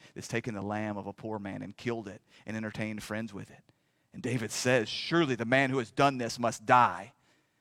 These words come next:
Nathan looks the king dead in the eye and he says, "You are the man." I have to imagine in this moment as these scribes and these Sadducees and these elders, they say,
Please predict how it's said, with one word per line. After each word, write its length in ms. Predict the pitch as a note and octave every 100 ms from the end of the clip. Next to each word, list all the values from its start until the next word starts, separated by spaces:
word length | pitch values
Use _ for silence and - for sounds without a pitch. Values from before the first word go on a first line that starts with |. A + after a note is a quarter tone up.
| _ -
Nathan 360 | A#2 A#2 G#2 A2
looks 200 | B2 -
the 100 | B2+
king 280 | C3 A#2
dead 200 | A2 A2+
in 80 | A2
the 140 | A2 G#2
eye 160 | G#2
and 80 | G#2
he 80 | G#2
says, 540 | - G2+ G2 G2 - _ _ _
"You 560 | - A2 A#2+ A#2 A#2 -
are 320 | A#2+ G#2 G2+ F#2+
the 160 | G#2+
man." 540 | G#2 A2+ A#2+ - - _ _ _ _ _ _ _ _ _ _ _
I 60 | B2+
have 60 |
to 80 | B2+
imagine 360 | A#2 B2+ A2+ A#2
in 60 |
this 180 | A#2+ A2+
moment 320 | A#2 A#2+ G#2
as 140 | G#2 G2+
these 240 | B2 G#2+ - _ _ _ _ _
scribes 720 | - - - B2 C3 A2+ A2+
and 100 | A2+
these 140 | A2+ -
Sadducees 720 | - C3 C3 B2 A#2+ A2+ A#2
and 80 | A#2+
these 140 | A#2+
elders, 380 | B2+ C#3+ B2 A2+
they 120 | B2
say, 460 | - D#3+ C#3+ A2